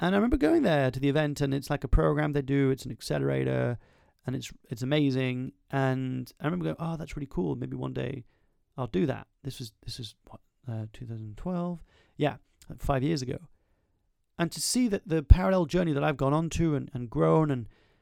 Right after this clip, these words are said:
you know, through Movember and then launching the Unconventionalists and doing my TEDx talk and book and all this stuff, and then to being asked to actually becoming a mentor, you know, become one of the faculty members, that's really cool. So that was, that was special.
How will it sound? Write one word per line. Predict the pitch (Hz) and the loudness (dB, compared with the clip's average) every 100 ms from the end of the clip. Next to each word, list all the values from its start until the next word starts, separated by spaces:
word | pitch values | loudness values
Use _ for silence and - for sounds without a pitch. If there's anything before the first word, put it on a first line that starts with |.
| _ | _
you | - | -6
know, | 135 | -4
through | - | -2
Movember | 131 151 185 165 160 | -2 0 0 2 2
and | 151 | 2
then | 135 127 123 | 0 -2 -2
launching | 139 - | -2 -2
the | 120 | -6
Unconventionalists | 120 117 123 202 185 190 180 170 151 - 131 | -6 -4 2 4 4 2 4 4 0 -6 -8
and | 123 120 _ _ - - | -8 -10 _ _ -20 -12
doing | - | -8
my | - | -6
TEDx | - 185 165 | 0 0 0
talk | - 165 151 | 0 0 -2
and | 127 113 | -2 0
book | - | 2
and | 156 | 2
all | 175 | 2
this | 208 | 2
stuff, | 156 143 | -2 0
and | |
then | 170 190 180 - _ - | 2 2 0 -8 _ -10
to | 160 | -2
being | 165 - | -2 -2
asked | 185 180 - | -2 -2 -2
to | |
actually | 156 - | -8 -8
becoming | 147 151 139 | -6 -2 -2
a | |
mentor, | 131 180 170 135 - - 180 _ _ _ - | 0 -2 -2 -4 -6 -10 -16 _ _ _ -6
you | |
know, | 143 | -2
become | 135 151 | -2 0
one | 147 | 0
of | 131 | 0
the | |
faculty | - 156 160 139 | 0 0 -2 -4
members, | 139 131 123 - 139 147 - _ _ _ _ | -2 -4 -6 -8 -10 -12 -14 _ _ _ _
that's | 170 170 143 | -2 0 2
really | 156 127 | 2 2
cool. | - 127 131 | 2 2 4
So | 151 | 6
that | 190 | 6
was, | 190 147 - - _ - - | 6 4 -8 -20 _ -14 0
that | 180 | 6
was | 185 | 6
special. | - 147 - - | 8 4 4 -6